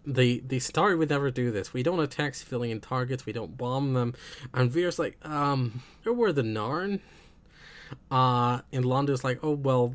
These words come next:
that was during wartime." There's two interesting things about that thing. That Londo has basically attempted to course correct himself so much that he's tried to basically self-justify things to himself.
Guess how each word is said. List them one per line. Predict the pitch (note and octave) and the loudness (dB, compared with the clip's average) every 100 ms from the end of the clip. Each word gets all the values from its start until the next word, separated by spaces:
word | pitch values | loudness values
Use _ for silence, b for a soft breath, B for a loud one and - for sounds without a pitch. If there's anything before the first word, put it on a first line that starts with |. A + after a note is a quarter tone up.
| C3+ | -2
that | D3 D#3 | 0 2
was | C3 | 2
during | B2+ A#2+ G#2 G2+ | 2 0 -2 -4
wartime." | F3 D3 - - B2+ A#2+ B B B B B B - | -4 -6 -6 -10 -10 -14 B B B B B B 0
There's | D3+ C3 | 0 2
two | - C4 | 0 2
interesting | B3 - D#3+ - | 2 2 0 0
things | C3 B2+ - | -2 -2 -2
about | A#2 A2+ - | -2 -2 -2
that | A2 A2 | -4 -2
thing. | A2+ A#2 - | -4 -6 -8
That | C#3 C3 C3 | -2 2 2
Londo | - C3+ E3+ F3+ D#3 D3 C#3 | 2 2 2 2 4 4 2
has | C3+ C3 C3 B2+ A#2+ - - - D3 C3 | 0 0 0 -2 -4 -6 -10 -14 -10 -2
basically | D#3+ G3 - - D3 C#3 | 0 0 -2 -4 -4 -2
attempted | B2+ - - D3 C#3+ B2+ B2 B2 - | -4 -6 -2 -2 0 -2 -2 -6 -8
to | C3 | -8
course | - B2 B2 | -2 -2 -2
correct | - A#2+ A2+ - | -4 -4 -4 -4
himself | B2 - A2 | -8 -6 -8
so | - A2+ | -8 -8
much | G#2+ G#2+ A2 - - - B B B B B | -6 -2 -2 -4 -12 -18 B B B B B
that | C3 A#2+ A#2+ A#2 A#2 B2 - - | -8 -2 2 2 0 -2 -10 -20
he's | - - C#3 C3 | -16 -8 -4 -4
tried | - - - C#3+ D#3 D#3+ - | -4 -8 -4 0 0 -2 -6
to | - C#3+ C3 B2 | -8 -2 0 0
basically | B2 B2+ B2+ - B2+ B2 | 0 -2 -2 -4 -6 -6
self-justify | A2+ C3 A#2 - A#2+ - - - D#3+ | -4 -6 -8 -4 -4 -4 -8 -4 -6
things | D3+ E3 E3+ - | -4 -4 -4 -8
to | - D#3+ | -10 -8
himself. | C#3+ F3+ F3 - G3 F#3 | -6 -6 -6 -4 -4 -6